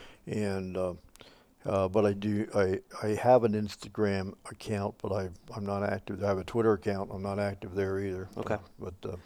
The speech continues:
Speaker 2: Well, so if they
Speaker 1: but,
Speaker 2: wanna
Speaker 1: uh,
Speaker 2: contact you, uh, Facebook be all right?
Speaker 1: Facebook is fine.
Speaker 2: Okay.
Speaker 1: Uh, email address, phone, call, you know, call me. They're both, the phone number and email address you have on the L J R A website are,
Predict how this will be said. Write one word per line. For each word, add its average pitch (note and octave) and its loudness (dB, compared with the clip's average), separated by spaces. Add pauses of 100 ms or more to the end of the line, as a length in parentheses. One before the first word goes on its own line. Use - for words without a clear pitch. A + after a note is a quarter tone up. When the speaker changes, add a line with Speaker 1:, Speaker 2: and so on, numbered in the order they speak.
(320)
Speaker 2:
Well, A#2+ 8
so A#2 4
if A2 4
they A#2+ 10
Speaker 1:
but, A#2+ 10
Speaker 2:
wanna A#2+ 6
Speaker 1:
uh, G2 -4
Speaker 2:
contact A#2+ 6
you, A#2 4
uh, G#2 2
Facebook - -2
be A2+ -2
all A2+ 2
right? A#2 4
Speaker 1:
Facebook C#3+ 8
is C3 -2
fine. C3 2
Speaker 2:
Okay. A#2+ 2 (140)
Speaker 1:
Uh, A2 2 (100)
email B2+ 6
address, A2+ 6 (280)
phone, A#2+ 2 (280)
call, A#2 0
you A#2+ -4
know, A2 -2
call A#2+ 4
me. G2+ 0
They're G#2 2
both, C3 6 (640)
the A#2 0
phone D#3+ 8
number B2+ 6
and G#2 2
email A#2 4
address G#2 4
you G2+ 2
have G#2 4
on G#2+ -2
the G2 0
L G#2 2
J G#2 2
R G2 2
A G2 2
website G2 0
are, G2+ -2